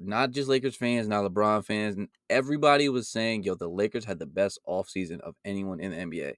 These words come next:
They were like, "Yo, listen, A plus offseason, love the additions, love the people they brought in." To go from that to, "This roster sucks, we gotta trade everybody, we gotta get reinforcement."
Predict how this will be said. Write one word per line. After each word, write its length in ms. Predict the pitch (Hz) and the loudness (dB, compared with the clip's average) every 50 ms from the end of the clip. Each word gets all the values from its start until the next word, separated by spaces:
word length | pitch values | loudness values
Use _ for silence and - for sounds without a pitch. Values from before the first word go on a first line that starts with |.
| _ _ _ _ _ _ _ | _ _ _ _ _ _ _
They 100 | - 87 | -2 0
were 60 | 92 92 | 0 0
like, 140 | 85 78 | 0 0
"Yo, 120 | 90 90 78 | -2 -2 -2
listen, 240 | 85 95 - - _ - | -4 -6 -8 -8 _ 6
A 160 | - 123 123 | 8 8 8
plus 200 | - - 120 104 | 8 4 0 4
offseason, 440 | 98 107 107 104 - 104 98 95 92 | 6 6 6 4 4 0 0 0 0
love 340 | 92 92 95 101 104 107 98 | 0 2 4 6 6 6 6
the 80 | 107 104 | 6 4
additions, 400 | 98 92 101 92 - 92 87 98 | 4 4 0 -2 -2 -2 0 0
love 140 | 98 95 | 0 0
the 60 | 90 98 | 0 -2
people 180 | 95 92 98 | -2 0 0
they 80 | 95 92 | 0 0
brought 280 | 90 101 95 95 87 | 0 0 0 0 0
in." 160 | 90 90 82 - _ _ _ _ _ _ _ - | 0 -2 -4 -8 _ _ _ _ _ _ _ -2
To 80 | - 101 | 2 4
go 140 | 107 107 | 6 6
from 220 | 101 - 95 98 101 | 4 2 0 2 2
that 280 | 104 104 98 95 92 - | 4 4 2 2 0 -2
to, 400 | - 101 98 95 92 87 80 - _ _ _ _ _ _ _ _ _ _ _ _ _ - - | 0 0 2 2 0 -2 -6 -10 _ _ _ _ _ _ _ _ _ _ _ _ _ -8 -2
"This 180 | - 101 95 95 | -2 0 2 4
roster 360 | 101 104 98 95 - 98 90 | 4 6 6 4 2 -2 -4
sucks, 680 | - - - - 101 92 90 87 - - - - - _ _ _ _ _ _ - | -2 -2 0 2 2 2 2 0 -2 -4 -10 -10 -12 _ _ _ _ _ _ -6
we 160 | - 101 107 | -2 0 2
gotta 220 | 107 101 101 95 | 4 4 2 2
trade 260 | 90 - 104 95 95 95 | 0 2 2 4 4 4
everybody, 500 | 92 92 92 92 95 98 95 95 95 95 | 2 0 -2 -2 0 0 0 0 -2 -2
we 120 | 98 98 | 0 0
gotta 220 | 95 95 98 98 | 0 0 0 0
get 160 | 95 98 98 95 | -2 -4 -4 -4
reinforcement." 540 | 101 98 98 - - 101 101 - - 87 | -4 -4 -2 0 0 0 0 0 -4 -10